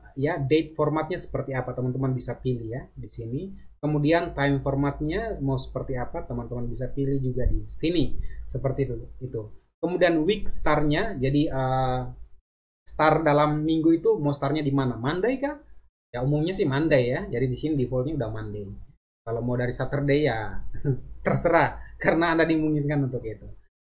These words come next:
Setelah buat itu semuanya dan tinggal di save aja dan oke, udah selesai. Seperti itu. Dari general kita ke writing. Nah, di writing sini teman-teman, teman-teman akan, eh, membuat di sini yaitu adalah default daripada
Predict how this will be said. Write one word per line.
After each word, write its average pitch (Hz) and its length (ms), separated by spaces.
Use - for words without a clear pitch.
Setelah 165 280
buat 160 200
itu 156 120
semuanya 180 320
dan 135 240
tinggal 135 200
di 127 120
save 131 320
aja 139 360
dan 110 280
oke, 151 280
udah 156 120
selesai. 196 480
Seperti 151 400
itu. 123 80
Dari 202 240
general 247 480
kita 226 240
ke 214 160
writing. 147 800
Nah, 143 320
di 151 160
writing 226 520
sini 277 280
teman-teman, 131 480
teman-teman 208 600
akan, 208 320
eh, 147 560
membuat 160 480
di 151 80
sini 170 320
yaitu 135 400
adalah 139 400
default 151 560
daripada 143 800